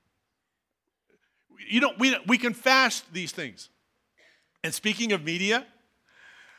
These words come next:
I'm just gonna tell you what we're gonna do at the end of the month. I'm not gonna tell you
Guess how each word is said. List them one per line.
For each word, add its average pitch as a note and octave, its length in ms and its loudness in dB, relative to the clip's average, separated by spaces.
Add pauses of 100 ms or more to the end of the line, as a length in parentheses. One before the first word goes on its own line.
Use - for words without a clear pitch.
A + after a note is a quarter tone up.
(120)
I'm E3+ 120 4
just F3 140 -4
gonna E3 160 -2
tell E3+ 180 0
you D3 160 0
what D#3 160 -2
we're D3+ 100 -2
gonna D3 180 -2
do D3 180 0
at D#3 80 -4
the B2+ 100 -8
end D3+ 80 -4
of C#3+ 60 -10
the C#3 60 -8
month. C3+ 360 -4
I'm C3+ 120 -8
not D#3+ 80 -10
gonna D3 100 -8
tell D#3 200 -8
you C#3 140 -4